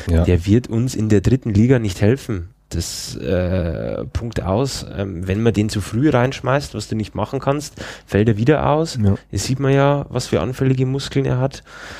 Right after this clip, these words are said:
Speaker 2: Ähm, und der bräuchte eigentlich auch in seinem Alter eine Vorbereitung. Und die
Speaker 1: Ja.
Speaker 2: hat er jetzt wieder nicht. Deswegen wird uns dieser Spieler, äh, obwohl er hier mit Muskelfaserriss dasteht, in der Hinrunde meines Erachtens nicht mehr helfen.
Speaker 1: Nee.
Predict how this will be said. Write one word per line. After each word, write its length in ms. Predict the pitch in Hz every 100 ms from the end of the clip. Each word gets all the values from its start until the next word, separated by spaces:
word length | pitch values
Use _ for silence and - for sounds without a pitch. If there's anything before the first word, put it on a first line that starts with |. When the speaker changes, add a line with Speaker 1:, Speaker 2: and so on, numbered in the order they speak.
| - - -
Speaker 2:
Ähm, 520 | 92 92 92 90 90 -
und 540 | - 95 90 85 - -
der 180 | - 170 _
bräuchte 680 | - 90 101 - - 123 107
eigentlich 680 | 87 95 123 127 127 123 -
auch 180 | 101 104
in 140 | 101
seinem 300 | 98 95 107
Alter 320 | 92 95 -
eine 120 | 107 90
Vorbereitung. 920 | - 95 131 92 85 82 90 90 87
Und 560 | - - 90 87 -
die 80 | 98
Speaker 1:
Ja. 100 | 92
Speaker 2:
hat 160 | 98 -
er 80 | 90
jetzt 260 | 90 80
wieder 200 | 101 127
nicht. 440 | 127 143 - - - - - -
Deswegen 480 | - 92 98 101
wird 200 | 98 113
uns 340 | - 113 110 -
dieser 300 | - 110 98
Spieler, 600 | - 104 120 127 131 139 -
äh, 240 | - - -
obwohl 300 | 98 98 98
er 60 |
hier 120 | 98 110
mit 140 | 101
Muskelfaserriss 800 | 101 101 98 92 87 110 113 107
dasteht, 500 | - 92 - 101 101 - - - - -
in 80 | 92
der 100 | 85
Hinrunde 540 | 95 143 117 123 117
meines 400 | 110 95 110 107
Erachtens 600 | 92 80 90 - 87 -
nicht 360 | 101 113 - -
mehr 180 | 85 85
helfen. 520 | - 87 - 90 82
Speaker 1:
Nee. 300 | 82 78 82